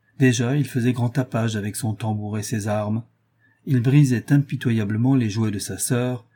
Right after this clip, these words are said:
et montrait le plus joli caractère d'enfant gâté lorsqu'un événement extraordinaire arriva à Toinon, sa bonne. Un jour que celle-ci, assise sur le gazon et cousant pour ne point s'ennuyer, surveillait les jeux des enfants,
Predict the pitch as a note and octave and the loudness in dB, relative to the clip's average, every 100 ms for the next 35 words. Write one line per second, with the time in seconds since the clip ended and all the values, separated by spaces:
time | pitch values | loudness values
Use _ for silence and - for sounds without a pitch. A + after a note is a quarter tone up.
0 | _ _ _ _ - D3 D3+ D3 - B2+ | _ _ _ _ 2 6 6 4 -2 -2
1 | A2+ G#2+ - D#3+ C3+ A2+ C3 A2 G#2 D#3 | -2 -4 -2 2 2 0 -4 -4 -6 -4
2 | C#3 A#2 - A2+ G2+ G2+ - C#3 C3 - | -2 -2 -4 -4 -4 -6 -2 0 0 -4
3 | _ _ _ _ G3 D3 - D3 D3 C#3 | _ _ _ _ -4 -2 4 6 6 4
4 | G#2+ G#2 - - B2+ C#3+ D#3 E3+ - C#3+ | 2 -2 -6 -4 0 0 0 -4 -4 -2
5 | C3+ A#2 F#2+ - C3 C3 D#3+ A3+ - A#2 | 0 -2 -6 -4 0 2 0 -2 -8 -6
6 | G2 F#2+ F2 F2+ - _ _ _ _ _ | -6 -6 -8 -12 -18 _ _ _ _ _
7 | _ _ _ _ _ _ _ _ - B2 | _ _ _ _ _ _ _ _ -8 -4
8 | A2+ C3+ D3 D#3 - G2+ G#2+ G2+ - D3+ | 0 2 2 0 -8 -8 -6 -6 -4 0
9 | C#3+ D3 _ _ - A#2 - B2+ C3+ - | 0 0 _ _ -10 -6 -2 -2 -2 -4
10 | F#2 G2 G#2+ G#2 G#2 A#2 B2+ G#2+ - B2+ | -6 -4 -4 -4 -2 -2 -2 -4 -4 -2
11 | A#2 A2 B2+ B2 G#2+ G2+ - G#2 - A#2 | -2 0 -2 -2 -6 -6 -6 -6 -2 0
12 | G#2+ G#2 A#2 B2 - _ - - C3 A#2 | 0 0 -2 -4 -8 _ -6 0 0 0
13 | A2 G#2+ G2 G2+ G2 G#2 A2+ A#2 - C3 | -2 -4 -6 -8 -6 -4 -2 -2 -2 -2
14 | B2+ | -2